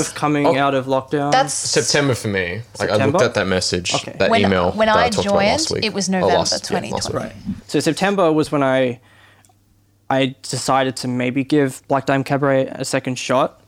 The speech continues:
Speaker 1: And I started reaching out to musicians again. One of those musicians was Pat,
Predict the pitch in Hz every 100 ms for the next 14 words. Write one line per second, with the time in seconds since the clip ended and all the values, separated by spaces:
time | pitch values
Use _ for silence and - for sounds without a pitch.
0 | _ _ _ _ _ _ _ - 139 131
1 | - 143 139 131 127 135 123 127 123 156
2 | 156 147 147 143 143 143 143 - - -
3 | - - 143 135 139 135 147 131 135 147
4 | 139 131 - - - - 185 180